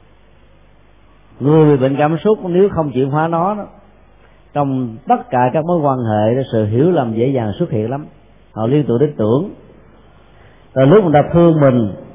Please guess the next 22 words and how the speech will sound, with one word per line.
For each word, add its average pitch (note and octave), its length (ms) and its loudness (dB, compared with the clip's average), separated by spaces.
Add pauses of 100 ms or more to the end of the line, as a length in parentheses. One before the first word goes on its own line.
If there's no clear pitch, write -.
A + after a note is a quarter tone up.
(240)
khen D#3+ 280 2
tặng C3 200 0
mình, A#2+ 220 2
mình A#2 180 0
lại A#2+ 180 4
tưởng C3 180 4
người F#3+ 100 0
ta C#3+ 160 2
phê C#3 80 0
bình A#2 220 -4
mình. G#2 280 -6 (3500)
Chúng G3 120 4
tôi F#3 100 8
biết A3+ 300 6
có A#3+ 80 4
một, D3+ 320 4
à, C3+ 500 6 (200)
gia E3 60 6
đình C#3+ 220 2
Phật A#2+ 200 -2
tử D#3+ 440 4 (1400)
phát E3+ 140 2